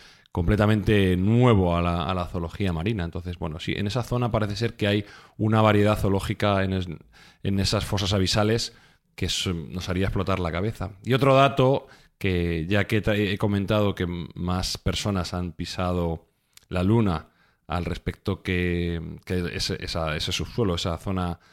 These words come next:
de bajas profundidades en el cielo, es contar la anécdota que a mí me pareció también interesante y que puede hacer explotar la cabeza,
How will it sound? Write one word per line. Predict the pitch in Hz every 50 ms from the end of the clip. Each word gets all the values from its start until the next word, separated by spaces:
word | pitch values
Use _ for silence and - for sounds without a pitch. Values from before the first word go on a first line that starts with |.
| _ _ _ _ _
de | - 98 95 95 92 92 87
bajas | 90 98 - 113 101
profundidades | - 98 95 - 107 98 92 98 104 104 101 95 90 87 - - - - -
en | 90 87 85 85 85
el | 87 87
cielo, | - - 110 107 98 101 98 - - - - - _ _ _
es | - 107 101 -
contar | - 117 104 92 117 113
la | 113 113
anécdota | 113 120 117 117 101 98 101 117 113 117 113
que | - 101 90
a |
mí | 87 87
me | 95 90
pareció | 90 92 90 - - 98
también | 92 90 92 95 95 95
interesante | 95 90 95 92 87 82 - 104 101 101 90 98 90
y | 87 85 80
que | - 90 87 82
puede | - - 92 92
hacer | 90 98 95
explotar | 90 - 95 82 98 95
la | 92 90
cabeza, | 90 92 92 - - 95 95